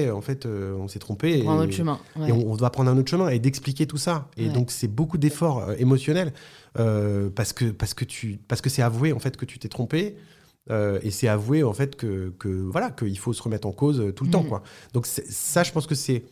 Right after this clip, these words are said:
Speaker 1: c'est aussi, euh, enfin, voilà, c'est, je pense que c'est une leçon, quelque part, de, euh, d'essayer de,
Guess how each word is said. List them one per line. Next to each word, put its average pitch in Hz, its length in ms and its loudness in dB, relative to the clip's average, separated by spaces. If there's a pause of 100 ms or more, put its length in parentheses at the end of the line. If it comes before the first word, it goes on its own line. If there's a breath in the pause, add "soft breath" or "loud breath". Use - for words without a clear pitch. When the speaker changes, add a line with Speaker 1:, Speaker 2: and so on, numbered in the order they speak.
(500 soft breath)
Speaker 1:
c'est 127 160 0
aussi, 127 380 2
euh, 110 340 4
enfin, 101 200 -2
voilà, 127 240 2
c'est, - 180 -8
je - 80 -12
pense 135 160 -2
que 120 100 -6
c'est - 160 -6
une 117 120 2
leçon, 123 360 2
quelque 117 220 -2
part, 127 240 0
de, 117 100 0
euh, 101 340 0
d'essayer 110 500 -4
de, 113 200 -2